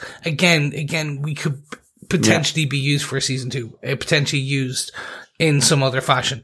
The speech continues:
Speaker 1: That's really it for my three points. It was just that, yeah, we already discussed that Archie's back. Where was old D D, and where,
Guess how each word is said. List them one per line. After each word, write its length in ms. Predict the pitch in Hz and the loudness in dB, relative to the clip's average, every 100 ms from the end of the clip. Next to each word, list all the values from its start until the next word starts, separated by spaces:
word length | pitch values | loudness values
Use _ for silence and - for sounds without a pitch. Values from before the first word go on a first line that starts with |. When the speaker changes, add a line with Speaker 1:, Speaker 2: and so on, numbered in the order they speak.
| - 147 | -14 0
Speaker 1:
That's 340 | 196 190 - | 4 4 4
really 380 | 208 214 196 180 | 4 4 6 4
it 80 | 170 | 4
for 180 | - | 0
my 280 | 156 156 156 | 0 2 2
three 220 | 147 160 | 0 -4
points. 360 | 147 151 139 135 | -2 0 0 0
It 40 | |
was 140 | 135 127 | -2 0
just 220 | 151 - | -2 0
that, 220 | 143 139 151 | 0 0 0
yeah, 160 | 151 147 | 0 2
we 100 | 139 | 0
already 180 | 147 139 | 0 0
discussed 320 | - 156 147 | 0 0 0
that 80 | 131 | 2
Archie's 380 | 139 143 143 120 | 2 2 -2 0
back. 420 | 131 127 - - - - - - | 2 2 0 -12 -18 -18 -18 2
Where 180 | 196 196 | 4 6
was 200 | 160 139 | 6 4
old 260 | 143 135 | 4 2
D 160 | 143 131 | 0 -2
D, 380 | 135 127 127 120 | 0 0 -2 0
and 400 | 135 127 127 127 - 123 | 2 4 2 -2 -8 -2
where, 220 | 135 | 0